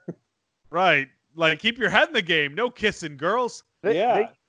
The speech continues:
Speaker 3: they use it as a cover because he missed the field goal. That's,
Speaker 2: Right,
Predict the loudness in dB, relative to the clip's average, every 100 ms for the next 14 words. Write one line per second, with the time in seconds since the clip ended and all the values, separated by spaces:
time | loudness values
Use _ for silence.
0 | -6 -6 -2 0 0 -4 -4 0 2 0
1 | -4 -4 -4 -2 -6 -6 -6 -8 -2 -2
2 | 0 -2 -2 -6 _ _ 0 2 2 -2